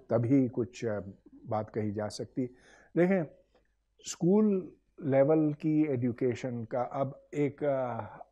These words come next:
आलमी स्टैंडर्ड है। वही मेयार इस्तेमाल होगा अमेरिका में, बरतानिया में, फ्रांस में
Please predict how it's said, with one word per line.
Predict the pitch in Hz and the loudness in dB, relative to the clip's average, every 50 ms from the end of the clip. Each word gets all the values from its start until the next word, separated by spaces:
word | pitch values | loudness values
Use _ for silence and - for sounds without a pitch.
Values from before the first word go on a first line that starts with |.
| _ _ _ - - | _ _ _ -8 -4
आलमी | 110 117 120 135 143 143 139 127 110 | -2 -2 0 0 0 0 -2 -4 -4
स्टैंडर्ड | - - - 117 95 95 90 92 85 80 | -6 -8 -8 -8 -10 -10 -10 -12 -12 -14
है। | 87 87 - _ _ _ _ _ _ _ _ _ _ _ _ - | -16 -18 -20 _ _ _ _ _ _ _ _ _ _ _ _ -2
वही | 127 143 156 160 147 175 233 233 214 202 190 175 175 - - | 2 4 4 4 4 4 4 4 4 2 0 -4 -6 -10 -10
मेयार | 120 113 123 123 123 127 135 143 143 135 127 - - | -6 -4 -2 -2 0 0 0 -2 -2 -4 -6 -8 -10
इस्तेमाल | 127 110 - - - 127 113 117 117 123 135 131 | -10 -8 -6 -4 -4 -4 -2 -2 -2 -2 -2 -2
होगा | 110 113 123 120 117 127 127 123 120 117 104 | -2 -4 -4 -4 -4 -4 -4 -4 -6 -6 -6
अमेरिका | 98 98 101 117 120 117 - 135 123 | -8 -6 -6 -6 -6 -6 -6 -8 -6
में, | 120 120 120 120 117 110 98 | -8 -8 -8 -6 -6 -6 -6
बरतानिया | 98 95 - - 110 107 117 120 123 123 120 | -8 -10 -10 -10 -8 -8 -6 -6 -6 -8 -8
में, | 113 113 113 110 110 | -8 -6 -8 -8 -8
फ्रांस | - - 147 143 147 151 147 139 - - 147 | -6 -4 -2 0 0 0 0 -2 -6 -8 -6
में | 147 147 147 143 | -6 -4 -6 -6